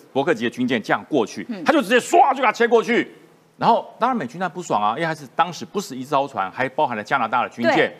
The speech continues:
Speaker 2: 对。
Speaker 1: 两艘，他切过去之后呢，甩了尾就绕跑了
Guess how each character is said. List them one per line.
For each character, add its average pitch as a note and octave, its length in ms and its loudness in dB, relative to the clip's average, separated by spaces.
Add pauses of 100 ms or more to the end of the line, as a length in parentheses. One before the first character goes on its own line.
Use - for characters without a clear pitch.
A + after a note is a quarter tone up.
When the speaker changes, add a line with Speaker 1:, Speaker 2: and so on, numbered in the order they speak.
(140)
Speaker 2:
对。 - 100 4
Speaker 1:
两 A#2+ 180 2
艘， F#3+ 260 4 (380)
他 A3+ 100 4
切 A#3 200 2
过 A#3 100 4
去 G#3+ 140 -2
之 F#3 160 -2
后 G#3 160 4
呢， D#3 240 0
甩 D3 260 0
了 D3+ 100 4
尾 E3+ 120 2
就 D3 100 -2
绕 D3 100 4
跑 F#2 200 -4
了 F#2 100 -10